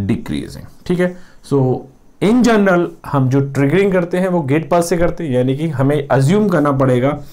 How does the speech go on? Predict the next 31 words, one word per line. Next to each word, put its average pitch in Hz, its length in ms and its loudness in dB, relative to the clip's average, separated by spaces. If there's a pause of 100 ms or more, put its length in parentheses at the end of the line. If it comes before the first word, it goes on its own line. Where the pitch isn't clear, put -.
(260)
we 127 100 2 (260)
are 127 80 0 (160)
applying 196 440 2
the 185 60 2 (100)
gate 113 340 0 (1080)
triggering, 104 340 0 (140)
ठीक 180 120 0
है। - 220 -4
अगर 143 120 2
आप 170 160 2
गेट 185 220 2
ट्रिगरिंग 180 320 2
कर 165 100 2
रहे 160 160 2
हैं, 185 160 0
then 170 140 0 (180)
anode 175 280 -2 (140)
to 180 140 -2
cathode 143 320 0
voltage 135 320 2
is 214 100 -4 (580)
less 226 240 2 (100)
than 170 280 2
the 127 80 2 (220)
B 104 140 -6 (100)
B 101 340 -2
O। 127 40 2 (400)
तो - 180 -6
ऑप्शन 196 300 0
देख 185 180 -2
लीजिए, 190 380 -2